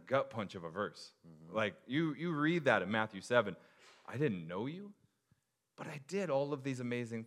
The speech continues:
Speaker 1: things." And you read that, and I think what it, it, it reveals is there, when we get to eternity, there are gonna be people missing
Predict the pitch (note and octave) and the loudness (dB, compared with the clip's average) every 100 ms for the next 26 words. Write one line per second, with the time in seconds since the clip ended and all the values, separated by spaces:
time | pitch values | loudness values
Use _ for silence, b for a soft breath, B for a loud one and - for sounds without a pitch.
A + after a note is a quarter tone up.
0 | - G3+ C3 B2+ B2 A#2+ D#3+ A3 C#3+ A#2+ | -10 -8 -4 -2 -2 -2 -2 0 6 6
1 | A2+ C3 G#3+ F#3 A#2 G#2 - A#2 A#2 G2+ | 6 -4 -4 0 0 -2 -8 -4 -4 -4
2 | A#2 A#2 A2 G#2 G#2 D3+ C3+ A#2 - G#2+ | -4 -4 -2 -2 0 2 2 2 -2 0
3 | G#2 G#2 G2+ b b b b b b b | 2 0 -4 b b b b b b b
4 | b b b b b _ _ - - G#2 | b b b b b _ _ -20 -16 2
5 | C3 D#3 D#3 C3+ B B A#2+ C3 F3+ F3 | 6 8 8 6 B B 0 2 4 2
6 | C3+ C#3 C#3 C3 A2 F2 D#2 - _ _ | 2 0 2 2 2 0 -6 -14 _ _
7 | _ _ _ _ _ _ _ _ _ _ | _ _ _ _ _ _ _ _ _ _
8 | _ - G#2+ C#3 C3+ A#2 - B2 A2 G#2+ | _ 0 4 6 6 2 -2 -4 0 0
9 | F#2 - - G2 C3 - | 0 -6 -6 -2 -2 -4